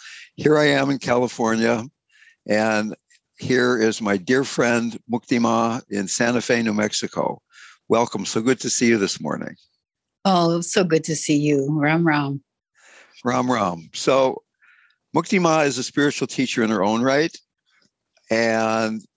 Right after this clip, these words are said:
Speaker 1: uh, she used to lead enlightenment intensives. She was good friends with Ram Dass, but primarily she went to India, spent time with Neem Karoli Baba and with Anandamayi, both of whom I spent time with.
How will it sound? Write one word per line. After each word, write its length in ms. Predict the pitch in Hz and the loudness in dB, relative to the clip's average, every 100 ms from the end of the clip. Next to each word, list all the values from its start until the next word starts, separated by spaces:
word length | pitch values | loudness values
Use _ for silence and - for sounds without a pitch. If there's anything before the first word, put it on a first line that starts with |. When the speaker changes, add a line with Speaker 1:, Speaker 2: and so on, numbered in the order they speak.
| 82 | -8
Speaker 1:
uh, 400 | 92 98 98 85 | -2 0 0 -2
she 200 | - - | -4 -2
used 240 | 120 123 - | 0 0 -2
to 80 | |
lead 340 | 113 117 120 107 | -2 2 2 2
enlightenment 600 | 104 107 120 117 127 123 | 0 0 0 0 0 0
intensives. 680 | 120 - 120 - 131 123 113 | -2 -2 -4 0 0 0 0
She 180 | - 104 | -2 0
was 180 | 104 | -2
good 200 | - 113 | -2 -4
friends 280 | - 117 104 | -2 -4 -2
with 120 | 101 | -2
Ram 260 | 107 113 123 | 0 0 2
Dass, 320 | 120 117 - | 2 0 -2
but 420 | - - 151 113 - - | -8 0 2 2 0 -4
primarily 800 | 113 113 123 127 127 101 98 104 _ _ - _ _ | 0 2 2 4 2 2 -2 -6 _ _ -20 _ _
she 480 | - 127 120 113 107 - - | -6 2 4 4 0 -6 -2
went 220 | 127 131 | 0 0
to 140 | 139 | 0
India, 420 | 117 120 120 117 | 2 2 2 2
spent 340 | 113 - 107 104 | 0 -2 -4 -4
time 300 | 107 104 107 | -2 0 2
with 220 | 104 - - _ _ - _ _ | 0 -2 -14 _ _ -20 _ _
Neem 120 | 113 120 | -2 -2
Karoli 380 | - 120 123 | 2 2 2
Baba 480 | 113 120 123 135 170 185 _ _ _ - - _ _ | 2 2 4 2 0 -4 _ _ _ -20 -20 _ _
and 160 | 110 110 | -2 0
with 100 | 107 | 0
Anandamayi, 720 | 120 131 135 120 92 82 80 | 0 2 0 0 0 0 0
both 420 | 110 117 - - | 2 2 -2 -2
of 260 | 98 101 - | 0 0 -2
whom 300 | 120 110 101 | -2 0 0
I 180 | 113 | 0
spent 340 | 139 - 117 95 | 0 -2 -4 -4
time 300 | 98 87 82 | -6 -4 -2
with. 300 | 85 110 | 0 -2